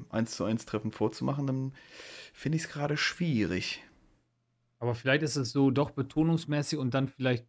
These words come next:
Speaker 2: bei einer Frage gehst du ja am Ende noch mal mit der Betonung hoch.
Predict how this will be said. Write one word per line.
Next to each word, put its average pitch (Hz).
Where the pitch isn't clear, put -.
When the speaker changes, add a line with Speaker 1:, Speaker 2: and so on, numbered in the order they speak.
Speaker 2:
bei 131
einer 127
Frage 131
gehst 131
du 147
ja 131
am 127
Ende 156
noch 143
mal 139
mit 135
der 131
Betonung 123
hoch. 127